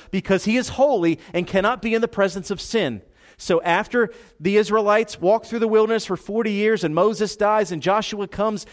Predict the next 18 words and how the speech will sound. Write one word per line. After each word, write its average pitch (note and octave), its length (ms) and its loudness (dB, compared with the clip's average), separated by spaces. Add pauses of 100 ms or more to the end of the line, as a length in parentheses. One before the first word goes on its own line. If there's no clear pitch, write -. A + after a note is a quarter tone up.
(140)
and D3+ 140 -4
they D#3 80 2
finally G3+ 320 0
go G#3 220 4
into G3+ 160 -2
the F#3 100 0
land G3 260 0
of D#3+ 120 -4
milk G#3+ 200 0
and F3+ 120 -4
honey, G3 240 0 (180)
eventually G3+ 480 -2
one G3+ 240 0
day G3+ 220 2
Solomon G3+ 540 0
builds E3+ 340 0
this F3+ 180 0
temple G#3 480 -2